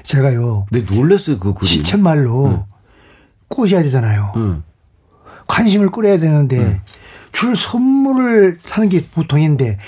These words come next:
Speaker 1: 선물 살 돈이 없잖아요.
Speaker 2: 네.
Speaker 1: 교재 살 돈도 없는데.
Speaker 2: 그쵸.
Speaker 1: 그래서 겨울방학 때 세계문학전집 열 권을 읽을 시간을 할애해서
Speaker 2: 그렇게나.
Speaker 1: 에이브람 링컨을 그림 그리는 펜도 아니고 글씨 쓰는 펜으로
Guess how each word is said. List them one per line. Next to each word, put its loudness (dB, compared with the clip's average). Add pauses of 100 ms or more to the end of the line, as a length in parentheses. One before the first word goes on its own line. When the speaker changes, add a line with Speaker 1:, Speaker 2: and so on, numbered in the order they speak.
(140)
Speaker 1:
선물 -2
살 0
돈이 0
없잖아요. -2 (140)
Speaker 2:
네. -2 (360)
Speaker 1:
교재 0
살 0
돈도 -2
없는데. 0 (180)
Speaker 2:
그쵸. -6 (200)
Speaker 1:
그래서 -2 (1080)
겨울방학 0
때 -12 (1500)
세계문학전집 0
열 2
권을 2
읽을 2
시간을 -2
할애해서 -2 (300)
Speaker 2:
그렇게나. -4
Speaker 1:
에이브람 2
링컨을 -2 (680)
그림 2
그리는 4
펜도 0
아니고 -4
글씨 0
쓰는 -2
펜으로 -4